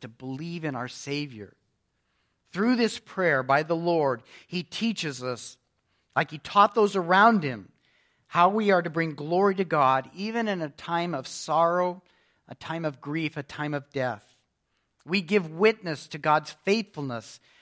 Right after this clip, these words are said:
and his graciousness as we bow before him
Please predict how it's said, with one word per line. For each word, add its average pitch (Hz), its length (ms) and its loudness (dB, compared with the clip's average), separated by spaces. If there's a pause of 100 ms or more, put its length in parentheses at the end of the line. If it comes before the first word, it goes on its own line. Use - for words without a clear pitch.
(140)
and 143 120 -6
his 139 160 -8
graciousness 151 920 -2
as 123 160 -12
we 135 140 -8
bow 147 420 4
before 185 560 0
him 147 480 -4